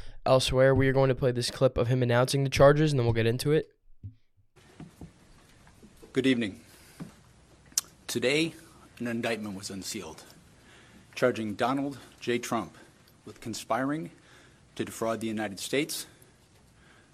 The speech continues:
Speaker 2: conspiring to disenfranchise voters, and conspiring and attempting to obstruct an official proceeding.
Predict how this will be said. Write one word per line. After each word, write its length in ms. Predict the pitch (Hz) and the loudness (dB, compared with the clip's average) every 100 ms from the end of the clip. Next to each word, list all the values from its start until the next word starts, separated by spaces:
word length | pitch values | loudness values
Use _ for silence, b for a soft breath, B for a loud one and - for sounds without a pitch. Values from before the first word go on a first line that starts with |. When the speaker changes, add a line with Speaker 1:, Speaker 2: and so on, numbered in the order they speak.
| _ - | _ -16
Speaker 2:
conspiring 540 | 107 - 123 123 117 | -14 -2 0 0 -4
to 100 | - | -8
disenfranchise 840 | 90 131 135 123 127 123 123 101 90 | -8 -6 -4 -2 0 0 -2 -2 -4
voters, 460 | 127 143 147 - - - _ _ _ _ b b b b - | -4 -4 -8 -10 -16 -20 _ _ _ _ b b b b -16
and 100 | 101 | -14
conspiring 540 | 101 - - 143 143 | -12 -4 2 2 0
and 80 | 120 | -4
attempting 520 | 95 - 139 - 131 | -6 -6 -6 -6 -8
to 140 | 131 107 | -8 -12
obstruct 420 | 87 - 123 - | -12 -4 -4 -4
an 80 | 95 | -10
official 320 | - 113 113 | -8 -8 -8
proceeding. 520 | - - - 80 67 | -12 -12 -12 -14 -18